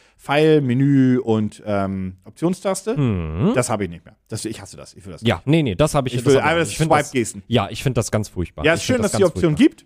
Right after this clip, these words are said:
Speaker 2: Ja,
Speaker 1: Will ich nicht.
Speaker 2: aber ich, ja, ich mag auch die Swipe-Gesten
Speaker 1: Ich hab
Speaker 2: definitiv
Speaker 1: unten
Speaker 2: lieber.
Speaker 1: dann vier Hauptapps drin.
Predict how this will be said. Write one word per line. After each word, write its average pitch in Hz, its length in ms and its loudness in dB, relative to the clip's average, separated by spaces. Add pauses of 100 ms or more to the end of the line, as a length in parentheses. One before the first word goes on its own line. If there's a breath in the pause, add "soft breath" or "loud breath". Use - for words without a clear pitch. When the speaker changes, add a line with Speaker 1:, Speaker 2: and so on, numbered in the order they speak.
Speaker 2:
Ja, 101 240 -2
Speaker 1:
Will 135 120 4
ich 107 60 0
nicht. 76 120 -12 (120)
Speaker 2:
aber 120 200 0
ich, - 200 -10
ja, 120 180 0
ich 127 160 -4
mag 160 180 0
auch 143 120 0
die - 80 -8
Swipe-Gesten 110 640 -2
Speaker 1:
Ich 82 80 -4
hab 226 80 4
Speaker 2:
definitiv 123 260 2
Speaker 1:
unten - 160 -8
Speaker 2:
lieber. 214 320 -4
Speaker 1:
dann 160 300 -4
vier 233 500 0
Hauptapps 147 440 -4
drin. 101 180 -10